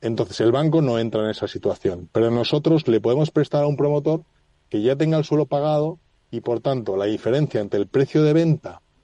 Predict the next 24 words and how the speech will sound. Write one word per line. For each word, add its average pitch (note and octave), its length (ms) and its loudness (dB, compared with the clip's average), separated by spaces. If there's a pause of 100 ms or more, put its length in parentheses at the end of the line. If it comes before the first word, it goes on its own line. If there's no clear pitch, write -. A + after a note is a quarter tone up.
(180)
y A2 80 0
el A2+ 60 4
valor A2+ 260 0
de D3 120 0
nuestra C#3 320 0
deuda C#3+ 480 0 (480)
es C3 160 0
muy C3 160 -2
cómodo. G2 440 -8
O G2 80 -18
sea, G2+ 140 -12
nos G2+ 140 -12
permite, G#2+ 480 -8 (320)
como G2 220 -12
tenemos B2+ 360 -2
hipotecada C3+ 560 0
esa C#3 160 -2
vivienda, D#3 460 0
en G#2+ 100 -8
caso C3 300 0
de G2+ 80 2
que G2 120 -4
nos G2+ 160 -6
impague, C#3+ 520 0